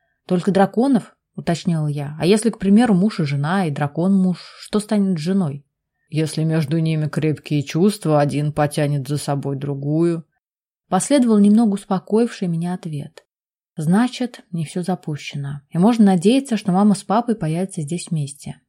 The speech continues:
Ну хорошо. А мне теперь что делать? И с учёбой, и с этой дурацкой меткой? При мысли о последней я снова разозлилась. «Так, Оленька, тихо, спокойно, дыши, глубоко, желательно через нос. Тебе, как говорит предсказание, ещё рожать от этого урода.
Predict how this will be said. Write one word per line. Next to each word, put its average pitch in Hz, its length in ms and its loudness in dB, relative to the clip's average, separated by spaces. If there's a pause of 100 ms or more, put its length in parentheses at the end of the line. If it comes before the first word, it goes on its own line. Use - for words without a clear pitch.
(320)
Ну 202 120 4
хорошо. 196 720 -4 (280)
А 190 200 2
мне 208 240 6
теперь 180 260 -2
что - 220 -4
делать? 165 540 -2
И 170 40 -2
с 151 120 -4
учёбой, 180 500 4
и 151 40 0
с 147 100 -6
этой 175 180 -2
дурацкой 165 460 -2
меткой? 151 520 -6 (540)
При 196 100 2
мысли 254 260 4
о 202 60 2
последней 214 540 2
я 180 60 0
снова 180 280 -4
разозлилась. 165 800 -8 (100)
«Так, 147 280 -6
Оленька, 147 420 -6
тихо, 147 540 -8
спокойно, 139 800 -8
дыши, 147 580 -6
глубоко, 147 720 -4
желательно 160 520 -2
через 175 280 -4
нос. 139 340 -6 (480)
Тебе, 208 240 2
как 247 160 2
говорит 185 340 2
предсказание, 190 720 0
ещё - 160 -8
рожать 180 340 -4
от 214 140 -6
этого 156 200 -10
урода. 147 400 -8